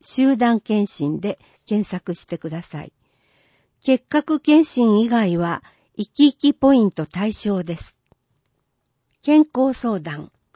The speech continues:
血圧や血糖値が高め、食事や運動習慣を見直したいなど、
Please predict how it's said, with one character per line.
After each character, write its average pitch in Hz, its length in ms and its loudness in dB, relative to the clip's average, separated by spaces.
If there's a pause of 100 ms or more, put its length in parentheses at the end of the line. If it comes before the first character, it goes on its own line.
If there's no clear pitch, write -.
(240)
血 262 340 -2
圧 269 320 -2
や 226 320 -2 (220)
血 240 220 -4
糖 320 260 0
値 185 160 -10
が 165 120 -6
高 185 320 -6
め、 175 280 -6 (560)
食 262 340 0
事 240 200 -2
や 226 280 0 (140)
運 269 180 4
動 277 180 2
習 277 200 -4
慣 190 300 0
を 160 100 2
見 180 160 4
直 240 220 0
し - 180 -14
た 226 140 -2
い 175 100 0
な 156 140 -6
ど、 135 220 -10